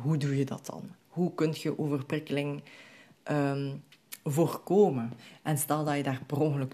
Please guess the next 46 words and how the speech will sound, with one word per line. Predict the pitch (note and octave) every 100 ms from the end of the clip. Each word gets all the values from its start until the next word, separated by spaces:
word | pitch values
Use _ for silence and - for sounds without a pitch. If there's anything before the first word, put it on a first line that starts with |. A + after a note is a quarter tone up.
| -
toch | C#4+ -
nog | E3
in | - C#3+
terechtkomt, | C3 C3+ B2+ - G3 C#4 - -
want | - -
dat | - -
is | F3+ -
ook | - -
echt | - - F3 -
wel | D#3+
oké, | D3+ D3+ - -
hè. | C#3+ B2+ G#3 B3
Ik | - -
verval | D#3 D3 D3
daar | C#3 C#3
soms | - C#3 -
ook | - C#3
nog | G3+ A3
in, | - A3+
dat | G#3
is | E3
perfectly | - E3+ G#3+ G3+ - D3+
fine, | - - G#3+ E4+ E4+ - -
maar | - C#3
het | -
gaat | E3+ A3
hem | B3 G#3+
erover | F3 F3 F3
van, | D#3 D3 -
hoe | G3+
kun | - F#3 F3
je | - E3 -
jezelf | D#3 D3+ D3 D3+ F3
daar | E3 D3+
zo | C#3+
snel | C#3+ - C#3 F#3
mogelijk | F3 E3 D#3 D3 -
uithalen? | B2+ C3 B2 B2+ C#3+ G3+ D#4 D#4 - -
Hoe | -
kun | - F3 -
je | E3
zo | D3
snel | D3 - D#3 F#3+
mogelijk | F#3 F3 D#3+ D#3
terug, | D3 C3+ - - - - -
eh, | -